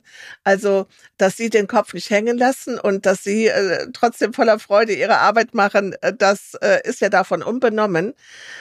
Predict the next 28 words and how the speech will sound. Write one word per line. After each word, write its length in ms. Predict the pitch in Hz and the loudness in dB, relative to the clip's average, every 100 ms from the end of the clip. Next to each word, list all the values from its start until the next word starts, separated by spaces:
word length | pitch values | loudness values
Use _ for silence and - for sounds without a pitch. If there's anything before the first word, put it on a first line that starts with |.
| - _ - | -20 _ 0
Ähm, 320 | 208 202 190 - _ _ _ _ _ - | 2 2 -4 -8 _ _ _ _ _ -4
und 200 | 202 - | -4 0
diese 220 | 208 202 | 2 2
Integrationsprozesse, 1500 | 220 220 220 185 180 - 240 392 - - 208 - 190 - 175 | 0 -2 -2 -2 -2 -2 -2 -2 -8 -8 -8 -2 -4 -2 -6
wir 140 | 185 | -2
werden 180 | 226 285 | 0 0
uns 140 | 220 | -4
das 140 | 226 202 | -6 -4
jetzt 200 | 196 - | -4 -2
mal 180 | 208 190 | 0 2
genau 260 | 196 190 | 2 0
anschauen, 500 | - 190 202 175 160 | 2 0 -2 -2 0
wie 40 | 165 | 0
das 160 | 170 | 0
denn 140 | - 185 | 0 -2
genau 300 | 185 185 220 | 0 0 0
funktioniert. 720 | - 196 - 180 123 101 - _ - - _ - | -4 -12 -8 -4 -2 -2 -4 _ -20 -20 _ -4
Aber 240 | 196 202 | 0 0
für 240 | - 277 | 0 -6
diese 240 | 285 240 254 | -4 -2 -2
Integrationsprozesse, 1120 | 220 214 202 185 - 214 220 175 - 160 - | -4 -6 -4 -6 -2 -4 -2 -6 -4 -6 -6
das 140 | 185 - | -8 -10
ist 160 | - | -4
ja 80 | 208 | -4
Konsens, 580 | - 233 247 226 160 139 | 0 0 0 0 -2 -2
egal 280 | 202 196 196 - | -4 0 0 0
an 160 | 202 | -2
welchem 440 | 208 247 - 226 | 0 0 -2 -8